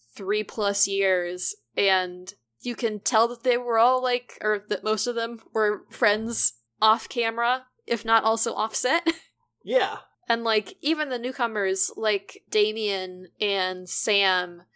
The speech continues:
Speaker 1: and Tony Award-winning Alex Newell.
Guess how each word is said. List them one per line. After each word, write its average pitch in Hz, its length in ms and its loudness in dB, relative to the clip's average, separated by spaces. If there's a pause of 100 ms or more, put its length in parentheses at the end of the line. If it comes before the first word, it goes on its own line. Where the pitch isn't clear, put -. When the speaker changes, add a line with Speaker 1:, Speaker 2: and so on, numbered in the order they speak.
(140)
Speaker 1:
and 190 800 0 (360)
Tony 254 320 4
Award-winning 220 800 4
Alex 208 400 4
Newell. 208 480 2